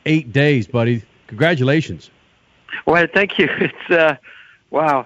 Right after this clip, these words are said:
Speaker 2: a crazy day, and, um, you know, I, I feel fantastic. <laughs>
Speaker 1: Hey, Si-, Simon, tell me about this. Who's in your ear during these qualifying laps, and are they telling you that you're this close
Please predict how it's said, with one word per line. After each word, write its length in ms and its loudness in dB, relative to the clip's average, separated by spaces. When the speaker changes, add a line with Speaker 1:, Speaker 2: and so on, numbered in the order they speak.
Speaker 2:
a 80 -2
crazy 420 0
day, 380 2
and, 240 -8
um, 300 0
you 60 -8
know, 100 -2
I, 200 -2
I 80 -4
feel 140 -2
fantastic. 580 0
<laughs> 60 -20
Speaker 1:
Hey, 140 0
Si-, 380 -2
Simon, 300 0
tell 180 0
me 100 0
about 320 0
this. 320 0
Who's 480 0
in 160 0
your 320 2
ear 340 4
during 320 0
these 140 -2
qualifying 640 0
laps, 440 -2
and 140 0
are 100 2
they 140 0
telling 400 0
you 120 -2
that 160 0
you're 180 0
this 260 -4
close 400 -2